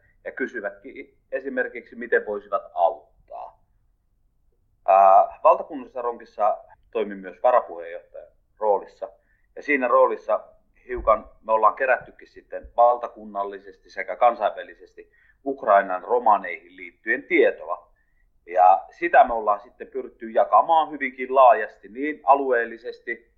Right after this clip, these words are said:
täällä Suomessa kuin sitten kansainvälisestikin.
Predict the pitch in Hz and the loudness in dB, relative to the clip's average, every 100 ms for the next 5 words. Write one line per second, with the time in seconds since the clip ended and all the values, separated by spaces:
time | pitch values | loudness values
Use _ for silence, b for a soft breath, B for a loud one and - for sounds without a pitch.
0 | _ _ - 104 104 - 131 107 107 98 | _ _ -2 0 -2 -4 -4 -2 -6 -18
1 | 107 101 104 110 127 123 101 85 85 80 | -20 -18 -16 -2 2 2 2 -6 -8 -18
2 | _ _ _ | _ _ _